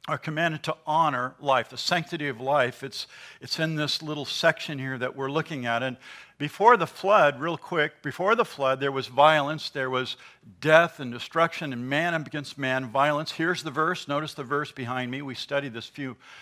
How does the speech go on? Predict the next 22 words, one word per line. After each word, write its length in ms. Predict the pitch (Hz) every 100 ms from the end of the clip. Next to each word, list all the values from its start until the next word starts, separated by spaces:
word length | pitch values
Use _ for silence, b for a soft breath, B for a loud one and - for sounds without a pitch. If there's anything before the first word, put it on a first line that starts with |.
| B B B
weeks 260 | 147 151 -
ago, 440 | 120 123 135 147 -
Genesis 320 | 139 147 -
six 300 | - 147 -
eleven, 420 | 123 131 147 127
"The 160 | 131 160
earth 320 | - 165 214
also 400 | 214 160 165 -
was 220 | 156 135 -
corrupt 500 | - 139 143 202 196
before 320 | 202 196 196
the 100 | 202
Lord," 380 | 175 110 110 123
or 140 | - 127
God, 400 | 127 110 113 120 _ B B B B
"and 140 | 143
the 140 | 147 180
earth 260 | 151 165
was 140 | 185 180
filled 340 | - 139 131
with 100 | 147
violence." 880 | - - 196 190 147 120 - - -